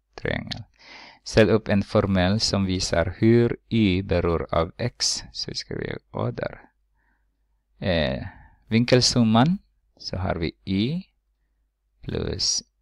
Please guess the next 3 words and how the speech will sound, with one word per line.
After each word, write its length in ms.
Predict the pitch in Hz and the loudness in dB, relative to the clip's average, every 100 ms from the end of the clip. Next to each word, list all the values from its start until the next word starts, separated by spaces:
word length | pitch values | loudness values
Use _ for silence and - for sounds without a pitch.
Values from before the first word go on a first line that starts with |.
| _ | _
X 600 | - 123 - - - - - - _ _ _ - | -4 -4 -4 -8 -6 -6 -10 -14 _ _ _ -4
plus 340 | 120 120 - - | -2 -2 -4 -4
X 520 | 113 135 - - | -6 -6 -8 -8